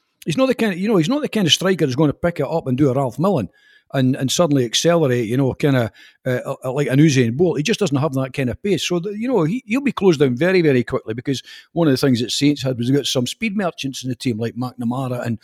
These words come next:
<clears throat> and Tanzer and even Big Davidson, who's got that kind of big, long, elegant gait, you know. So, you know, you've got to figure out how to pay, uh, play, uh,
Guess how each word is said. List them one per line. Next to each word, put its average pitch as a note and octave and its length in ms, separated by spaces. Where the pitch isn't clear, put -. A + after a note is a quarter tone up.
<clears throat> - 160
and B2+ 160
Tanzer C3 460
and A#2+ 120
even B2+ 260
Big A#2 220
Davidson, C#3+ 400
who's A#2 140
got A2+ 180
that A2+ 220
kind A#2+ 120
of A2 60
big, A2+ 140
long, A#2+ 360
elegant A2+ 460
gait, E3 240
you C3+ 100
know. F#3+ 140
So, F#3 260
you A3 80
know, A#3 100
you've A#3+ 160
got C4 140
to A#3+ 80
figure F3 340
out C3 60
how D3 120
to A#2 100
pay, E3+ 280
uh, C3+ 120
play, D#3 200
uh, B2 100